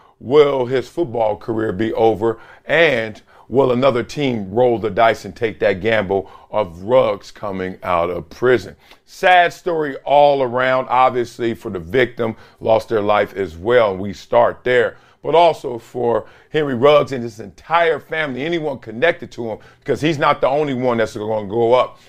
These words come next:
for three years, up to ten years. That affects all in his surroundings. So the craziest thing about all of this is it could have been prevented.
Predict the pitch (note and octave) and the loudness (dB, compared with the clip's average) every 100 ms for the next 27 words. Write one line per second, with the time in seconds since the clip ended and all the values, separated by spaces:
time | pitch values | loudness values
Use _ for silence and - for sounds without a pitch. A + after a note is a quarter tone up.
0 | _ - A2+ - C3 A#2+ C3+ A#2+ G2+ F#2+ | _ -6 -6 -4 -4 2 2 2 -2 -4
1 | B2 A#2+ G2+ - A2+ G#2+ - F#2+ - - | -2 -2 -4 -4 0 0 -2 -12 -12 -10
2 | G#2+ G2+ F#2 B2 A2+ E2+ - - _ C3 | -8 -8 -4 0 0 -2 -14 -20 _ 2
3 | A#2 - A#2+ F2 - - B2+ B2 G#2 F2 | 2 -2 -6 -6 -10 -2 2 4 4 0
4 | - _ _ A2+ G2 F#2 G2 - F#2+ F#2 | -8 _ _ -8 -8 -6 -8 -8 -12 -4
5 | B2 A#2+ F#2+ D2+ D2+ - - G2+ - _ | 0 0 -4 -12 -20 -6 0 0 -2 _
6 | _ _ _ D3 - G#3+ C4 B3 F3+ G#3+ | _ _ _ -12 -2 2 2 0 -6 -4
7 | F3 D3 D3 C#3 B2+ A2+ F#2 F#2 F#2 - | -6 -2 -2 0 0 0 -4 -6 -10 -10
8 | G#2 G2 F2+ F#2+ - _ - C3 - - | -4 -2 -2 -8 -16 _ -2 -2 -2 0
9 | C3+ A#2 F#2+ E2+ G2+ F#2+ - F#2+ D#2+ A2 | 4 4 0 -4 -4 -4 -6 -10 -2 -2
10 | E2+ - C#2+ | -2 -10 -18